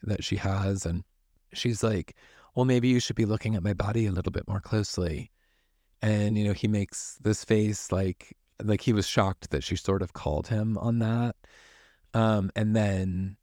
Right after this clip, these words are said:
uh, on camera, obviously. And then she, you know, mentions that, um, she might get another one. And he's like, "No, I won't allow it."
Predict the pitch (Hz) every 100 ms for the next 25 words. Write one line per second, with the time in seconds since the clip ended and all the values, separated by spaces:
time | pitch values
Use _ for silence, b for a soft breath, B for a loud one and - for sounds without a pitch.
0 | _ - - 120 101 - 101 101 107 123
1 | - 110 110 113 113 117 - b b b
2 | b b - 117 113 110 104 104 104 95
3 | - - - - - 107 101 101 101 98
4 | 92 _ _ - 107 101 98 101 - 107
5 | 101 107 - 98 95 82 69 - - -
6 | - 98 85 76 78 69 _ _ _ _
7 | - 113 101 - 107 135 185 120 82 73
8 | 123 - 117 120 110 101 123 117 101 98
9 | 98 92 90 76 - - -